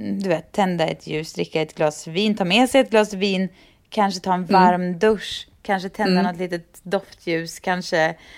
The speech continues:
Speaker 1: du vet, göra en liten bricka med smaskiga saker att äta på. Skillnaden
Speaker 2: Mm.
Speaker 1: i de två upplevelserna är ju,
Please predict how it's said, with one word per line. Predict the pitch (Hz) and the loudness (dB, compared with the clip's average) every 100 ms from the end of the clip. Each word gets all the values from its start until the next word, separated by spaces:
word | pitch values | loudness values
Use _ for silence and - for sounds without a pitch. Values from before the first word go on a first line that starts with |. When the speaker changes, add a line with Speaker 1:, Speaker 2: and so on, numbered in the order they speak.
| - | -8
Speaker 1:
du | 196 | 2
vet, | 170 156 - | 4 2 0
göra | 202 185 | 2 2
en | 185 | 2
liten | 185 185 165 | -2 -4 -2
bricka | 214 - - 185 | -4 -4 -2 0
med | 185 165 160 - - _ _ - 190 | 2 0 -2 -4 -16 _ _ -12 -10
smaskiga | 185 190 - 165 | -4 -6 -2 -4
saker | 160 156 151 | 0 -2 0
att | 147 185 143 | 2 2 2
äta | - 262 | -2 0
på. | 143 143 - - - | -2 -4 -10 -20 -20
Skillnaden | - - - 269 185 196 254 | -14 -6 2 4 6 4 4
Speaker 2:
Mm. | 320 | 2
Speaker 1:
i | 233 | 4
de | 175 | 2
två | 175 165 | 0 -4
upplevelserna | 165 - 135 139 - 160 | -4 -4 -4 -6 -6 -2
är | 190 170 | 0 0
ju, | 160 156 156 | 0 0 0